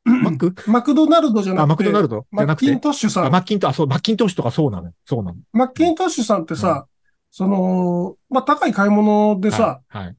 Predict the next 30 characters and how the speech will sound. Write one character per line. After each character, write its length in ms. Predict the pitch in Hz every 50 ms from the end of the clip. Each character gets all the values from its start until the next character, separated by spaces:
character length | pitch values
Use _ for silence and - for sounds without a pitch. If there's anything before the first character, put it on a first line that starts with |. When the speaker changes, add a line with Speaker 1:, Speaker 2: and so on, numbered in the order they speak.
| _ _ _ _ _ _ _ _ _
Speaker 2:
た 100 | - 370
だ、 300 | 381 330 226 165 143 - _ _ _ _ _ _ _
あ 120 | - 240 269
れ 80 | 349
っ 20 | 392
て、 540 | 381 - _ - 349 349 339 311 247 - _ _ _ _ _ _ _ _ _ _ _
早 400 | - - - - 240 294 370 427 403
い、 160 | 320 214 180
と 180 | - - - 196
て 120 | 254 285
も 100 | 285 311
早 220 | 302 311 330 330 294
い、 40 | 214
す 160 | - - 262
ご 120 | 294 359
く 80 | 359 269
早 200 | 185 214 240 254
い 40 | 226
の 80 | 190 170
三 220 | - 247 262 277
段 140 | 294 294 247
階 140 | 233 180 156
し 40 |
か 80 | - 170
な 100 | 175 185
い 40 | 175
じ 60 | 160
ゃ 40 | 147
な 80 |
い。 20 | 117